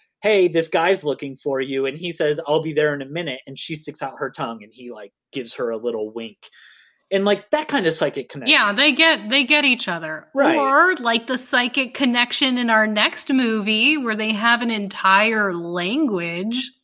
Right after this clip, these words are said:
Speaker 1: Yes, just like that. That's exactly what I'm talking about. They have
Speaker 2: Okay,
Speaker 1: that. Yeah,
Speaker 2: okay,
Speaker 1: yeah,
Speaker 2: I
Speaker 1: yeah,
Speaker 2: get
Speaker 1: yeah.
Speaker 2: it. That's cute.
Speaker 1: So, yeah, it, this is very much an anime movie. <laughs> Because
Speaker 2: I like
Speaker 1: having
Speaker 2: anime.
Speaker 1: robot butlers and having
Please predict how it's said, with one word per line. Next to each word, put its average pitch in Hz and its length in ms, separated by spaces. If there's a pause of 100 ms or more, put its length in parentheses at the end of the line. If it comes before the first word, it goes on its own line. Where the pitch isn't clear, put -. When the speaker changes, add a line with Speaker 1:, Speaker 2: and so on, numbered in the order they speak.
(180)
Speaker 1:
Yes, 240 400
just 196 280
like 240 220
that. 208 320
That's 160 180
exactly 160 400
what 143 100
I'm 123 120
talking 110 320
about. 104 220 (100)
They 156 160
have 240 300
Speaker 2:
Okay, 392 120
Speaker 1:
that. 240 240 (220)
Yeah, - 60
Speaker 2:
okay, 285 220
Speaker 1:
yeah, 208 60
Speaker 2:
I 202 80
Speaker 1:
yeah, 190 60
Speaker 2:
get 180 180
Speaker 1:
yeah. 220 180
Speaker 2:
it. 180 60
That's 240 220
cute. 226 500 (140)
Speaker 1:
So, 170 600 (100)
yeah, 190 320 (100)
it, 226 260
this 233 280
is 233 100
very 214 300
much 208 220
an 175 100
anime 147 480
movie. 110 400
<laughs> - 40 (1300)
Because 156 280
Speaker 2:
I 208 340
like 220 220
Speaker 1:
having 196 360
Speaker 2:
anime. 185 140
Speaker 1:
robot 165 500
butlers 160 880
and 131 180
having 143 760